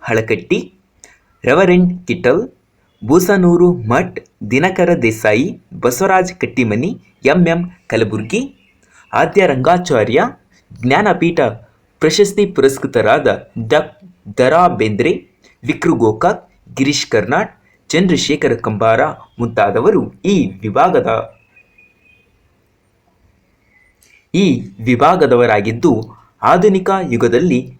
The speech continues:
ಕನ್ನಡ ಸಾಹಿತ್ಯವನ್ನು ಶ್ರೀಮಂತಗೊಳಿಸಿದ್ದಾರೆ. ಜಾನಪದ ಗಾರುಡಿಗ ಹುಕ್ಕೇರಿ ಬಾಳಪ್ಪ, ನಾಡೋಜ ಸುಕ್ರಿ ಬೊಮ್ಮಗೌಡ ಮುಂತಾದವರು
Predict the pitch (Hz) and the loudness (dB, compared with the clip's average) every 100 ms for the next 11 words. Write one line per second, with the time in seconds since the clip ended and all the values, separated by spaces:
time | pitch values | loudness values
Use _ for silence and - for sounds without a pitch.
0 | - - 190 208 196 - 120 113 120 113 | -6 -2 0 0 -2 -2 -4 -2 0 0
1 | 175 147 147 - 180 170 131 123 113 120 | 0 -2 -6 -4 -2 0 0 -2 0 -2
2 | 120 101 110 107 107 - _ _ _ _ | -4 -2 0 0 -2 -8 _ _ _ _
3 | - - - 107 123 147 190 170 160 165 | -20 -20 -12 -2 0 2 2 0 0 0
4 | 120 110 110 139 143 98 104 - _ - | 0 0 2 2 2 0 -4 -6 _ -6
5 | 165 - 190 180 180 123 107 101 - 135 | -6 0 4 4 4 2 2 0 0 -2
6 | 214 - _ _ _ _ 107 107 143 190 | -2 -8 _ _ _ _ -6 -2 0 2
7 | 185 180 185 185 _ - 202 - 185 208 | 2 2 0 -4 _ -6 -4 -4 -4 -4
8 | 190 101 113 120 160 123 110 101 160 - | -4 -8 -4 -2 0 0 0 0 -2 -6
9 | _ 113 110 110 104 127 180 98 | _ -6 -2 0 2 0 0 -2